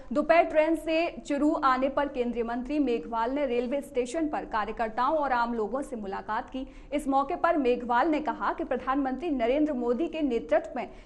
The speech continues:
केंद्र सरकार देश के प्रत्येक वर्ग के कल्याण के लिए अभूतपूर्व काम कर रही है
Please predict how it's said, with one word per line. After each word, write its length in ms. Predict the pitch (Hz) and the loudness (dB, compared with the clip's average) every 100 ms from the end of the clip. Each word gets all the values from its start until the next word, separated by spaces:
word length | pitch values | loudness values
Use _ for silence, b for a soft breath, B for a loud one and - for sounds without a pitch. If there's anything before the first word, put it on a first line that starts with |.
| B | B
केंद्र 300 | 330 381 403 | 0 2 0
सरकार 500 | 370 277 240 262 311 | -2 -2 0 4 4
देश 380 | 247 - 320 370 | 2 -2 0 0
के 120 | - | -2
प्रत्येक 460 | 320 - - 359 415 | -4 -4 -2 -2 -2
वर्ग 420 | 262 247 302 339 302 | 0 4 4 2 -4
के 100 | 294 | -2
कल्याण 480 | 254 226 226 294 | 0 0 0 0
के 140 | 302 285 | 0 -2
लिए 160 | 262 | 0
अभूतपूर्व 760 | 302 247 208 311 - 330 349 330 | 0 0 -2 -4 -2 -2 -2 -2
काम 300 | 302 240 240 | 0 0 0
कर 180 | - 214 | -2 -4
रही 260 | 196 240 | -4 -6
है 160 | 233 - | -8 -10